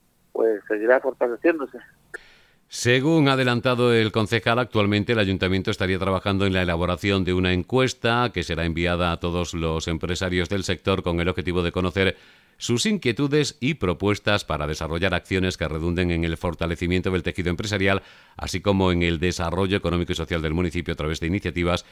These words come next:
Speaker 2: que ayuden a mejorar su competitividad y dinamismo.
Speaker 1: Mm, claro, estamos en la elaboración de, de unas encuestas pre-, precisamente para el comercio,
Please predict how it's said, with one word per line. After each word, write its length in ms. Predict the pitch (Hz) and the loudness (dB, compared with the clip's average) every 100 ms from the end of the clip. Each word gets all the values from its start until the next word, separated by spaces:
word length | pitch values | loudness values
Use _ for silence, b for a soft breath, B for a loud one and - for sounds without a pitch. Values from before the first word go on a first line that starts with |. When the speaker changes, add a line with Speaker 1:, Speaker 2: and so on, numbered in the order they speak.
| b b | b b
Speaker 2:
que 100 | - | -6
ayuden 560 | 78 85 85 87 85 87 | -2 -2 2 2 2 0
a 220 | - 76 | -4 -2
mejorar 680 | 78 95 123 90 82 82 80 | 0 0 0 -2 0 0 -2
su 220 | - 85 | -4 -4
competitividad 1080 | - 90 87 92 87 87 82 82 87 101 107 - | 0 0 0 0 0 -2 -2 -2 0 -2 -4 -6
y 180 | 123 | -6
dinamismo. 680 | 110 110 113 107 110 - 69 | -4 -2 0 0 -2 -4 -8
Speaker 1:
Mm, 380 | 117 120 117 107 | -8 -6 -8 0
claro, 360 | 135 135 120 120 | 4 6 8 8
estamos 760 | 120 139 139 139 143 147 147 | 8 6 6 6 6 4 2
en 120 | 139 | 0
la 340 | 139 131 131 131 | 2 2 4 2
elaboración 600 | 131 123 120 - 151 147 | 2 0 -2 0 0 0
de, 480 | 139 135 131 131 127 _ _ _ _ | 0 2 2 -2 -8 _ _ _ _
de 60 | 123 | -4
unas 200 | 139 151 | 0 0
encuestas 460 | 139 - 147 - 135 127 123 127 120 _ _ _ | 0 0 0 2 0 0 0 -2 -4 _ _ _
pre-, 260 | 139 131 139 - | -4 -2 -4 -10
precisamente 600 | 131 147 139 143 143 135 | -6 -4 0 2 2 6
para 160 | 143 139 | 8 6
el 80 | |
comercio, 680 | - 143 135 - 156 156 | 4 -2 -2 0 2 2